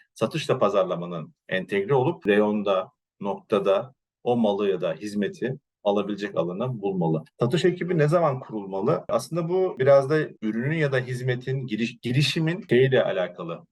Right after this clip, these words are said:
nasıl diyeyim, e, niteliğiyle alakalı. Satış ekibi, yani pazarlama çıktı, satışı hemen gündeme gelecekse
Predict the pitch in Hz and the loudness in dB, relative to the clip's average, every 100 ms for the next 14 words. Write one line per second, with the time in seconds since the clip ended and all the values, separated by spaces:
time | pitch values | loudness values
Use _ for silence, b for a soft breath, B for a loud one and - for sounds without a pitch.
0 | _ 110 - - 175 90 101 - _ 85 | _ -8 -6 -8 -4 -6 -6 -12 _ -12
1 | 87 120 131 147 160 120 92 82 - 76 | -2 0 4 6 6 4 0 -4 -6 -10
2 | 76 - - 110 131 131 131 131 135 120 | -10 -10 -8 -6 0 0 0 0 0 0
3 | 110 120 113 B _ 117 110 131 139 143 | -2 -8 -10 B _ -6 0 0 0 -2
4 | - 135 - 147 123 - _ _ - 113 | -4 -10 -4 -4 -4 -10 _ _ -12 -10
5 | 117 - 143 147 - - _ - 110 113 | -6 -2 0 0 -2 -12 _ -10 -6 -4
6 | 120 131 131 131 170 160 160 170 | 0 2 4 4 2 0 -2 -2